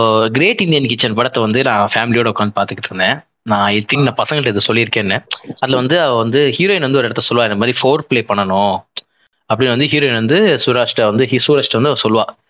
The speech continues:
Speaker 1: சொன்னோன்னே வந்து அவ வந்து, அஹ், ஹீரோ வந்து டென்ஷன் ஆகிற மாதிரி இருக்கும்.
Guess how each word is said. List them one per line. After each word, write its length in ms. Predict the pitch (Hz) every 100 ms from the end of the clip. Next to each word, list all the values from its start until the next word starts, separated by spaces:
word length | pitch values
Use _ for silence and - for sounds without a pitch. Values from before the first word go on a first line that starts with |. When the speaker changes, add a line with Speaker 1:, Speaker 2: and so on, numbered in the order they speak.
| _ -
Speaker 1:
சொன்னோன்னே 400 | - 135 156 160
வந்து 260 | 139 127 175 160 120 104 98 98 98 - _ _ -
அவ 100 | 117
வந்து, 260 | 104 104 117 120 110 101 92 95 - _ _ _ _ _ -
அஹ், 160 | - 113
ஹீரோ 200 | 156 160
வந்து 140 | 151
டென்ஷன் 240 | 135 131 135
ஆகிற 160 | 110
மாதிரி 140 | 107 107
இருக்கும். 200 | -